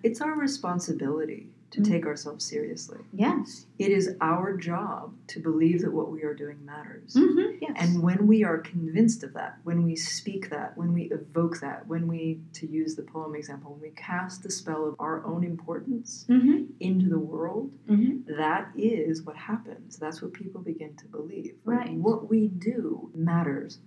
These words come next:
Speaker 2: Mm-hmm.
Speaker 1: a lot.
Speaker 2: Yes.
Speaker 1: And when we narrate it, when we believe it, when we speak it, when we convey it from the perspective of deep understanding,
Speaker 2: Mm-hmm.
Speaker 1: that changes the world.
Speaker 2: It does.
Speaker 1: It really, I can't tell you how many times I've seen the difference between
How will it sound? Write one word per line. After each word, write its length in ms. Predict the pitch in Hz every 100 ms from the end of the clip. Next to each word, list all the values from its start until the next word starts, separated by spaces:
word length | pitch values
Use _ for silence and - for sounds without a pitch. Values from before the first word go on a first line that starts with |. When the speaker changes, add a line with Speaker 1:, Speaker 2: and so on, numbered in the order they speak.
| _
Speaker 2:
Mm-hmm. 160 | 240 269
Speaker 1:
a 80 | 180
lot. 420 | 165 156 135 - - - - -
Speaker 2:
Yes. 440 | 302 - - -
Speaker 1:
And 220 | 180 180
when 200 | 185 185
we 120 | 185 165
narrate 600 | 160 156 160 196 226 240
it, 200 | 254 -
when 180 | 160 156
we 80 | 151
believe 460 | 151 143 170 196
it, 160 | 214 -
when 140 | 156
we 100 | 151
speak 480 | - - - 190 185
it, 140 | 196 160
when 120 | 151
we 100 | 147
convey 580 | - 165 151 135 147 160
it 160 | 214 - -
from 240 | 156 156
the 60 | 151
perspective 640 | - 160 160 160 165 156
of 120 | 147 - -
deep 260 | 170 170 165
understanding, 880 | 165 156 143 - 185 180 - - -
Speaker 2:
Mm-hmm. 260 | 254 269 330
Speaker 1:
that 380 | 175 180 180 -
changes 340 | - 165 160 -
the 80 | 139
world. 520 | - - - - - _ _ -
Speaker 2:
It 120 | 196
does. 500 | 185 180 - - -
Speaker 1:
It 180 | 202 -
really, 580 | 180 202 202 185 165 160
I 340 | - 170 180 -
can't 460 | - 196 190 185 -
tell 240 | 196 202
you 120 | 202 190
how 140 | 175
many 200 | 175 165
times 380 | - 160 156 151
I've 160 | 147
seen 440 | - - 160 156 -
the 60 | 160
difference 440 | 185 185 202 -
between 500 | 170 175 170 160 160